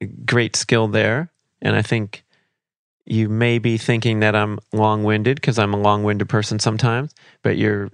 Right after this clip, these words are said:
you're smiling, you're open, you're receptive. And so if I am long-winded, I might finish shorter than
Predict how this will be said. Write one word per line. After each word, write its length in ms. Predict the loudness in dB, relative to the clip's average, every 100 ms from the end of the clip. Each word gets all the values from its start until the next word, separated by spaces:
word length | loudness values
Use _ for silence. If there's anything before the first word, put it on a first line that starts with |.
| -4
you're 160 | -2
smiling, 520 | -2 0 2 2 0 0
you're 160 | 0
open, 280 | 0 0 0
you're 80 | 0
receptive. 680 | 0 0 -2 0 -4 -4 -10 _ -6
And 140 | -2
so 260 | 2 0 2
if 180 | 0 2
I 80 | 2
am 280 | 2 2 2
long-winded, 720 | 0 2 0 0 0 -2 -8 _ _ _ _ _ _ _ -6
I 80 | -2
might 220 | 2 2 2
finish 500 | 0 2 0 -2 -12 _ _ _ _ _ _ _ _ _ _
shorter 500 | -4 0 2 2 0
than 360 | 2 2 0